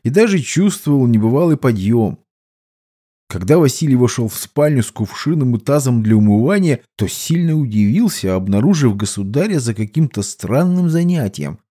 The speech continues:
Покрывшись испариной, тот изводил себя чудными упражнениями. То руками машет, как мельница, то туловищем крутит, то поклоны земные бьёт, а в конце вообще ногами размахался.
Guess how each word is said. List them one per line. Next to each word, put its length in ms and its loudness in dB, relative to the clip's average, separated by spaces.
Покрывшись 580 -6
испариной, 720 2
тот 300 2
изводил 540 2
себя 340 0
чудными 500 2
упражнениями. 920 -2
То 120 2
руками 600 0
машет, 440 -2
как 240 -6
мельница, 580 2
то 120 0
туловищем 760 2
крутит, 560 -4
то 100 -8
поклоны 520 4
земные 380 4
бьёт, 420 2
а 80 -12
в 80 -16
конце 380 -2
вообще 520 0
ногами 500 0
размахался. 760 -6